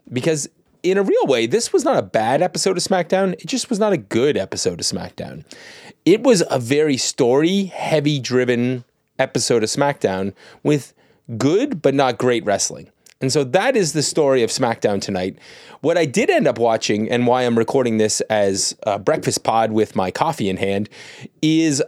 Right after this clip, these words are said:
I watched Echo. And I love this show. And I was very disappointed when I found out that this show was cut.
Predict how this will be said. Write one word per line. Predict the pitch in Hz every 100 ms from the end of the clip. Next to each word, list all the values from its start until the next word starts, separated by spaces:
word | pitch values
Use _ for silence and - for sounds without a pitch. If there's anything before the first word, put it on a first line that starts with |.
| -
I | 117 151
watched | 240 190 135 - - _
Echo. | 135 - - - - _ _ _ _ _ _
And | 127 120 117 -
I | 131 143
love | 127 120 123 110 95 87 -
this | - 104
show. | - - 104 208 - _ _ _ _ _ _
And | 127 120
I | 113
was | 113 110
very | 110 104 104 151 135 117
disappointed | 110 107 - 110 98 98
when | 104
I | 104
found | - 110 110
out | 104 98 92
that | 95 87 -
this | 113
show | - 113 98
was | 95 92
cut. | - 101 78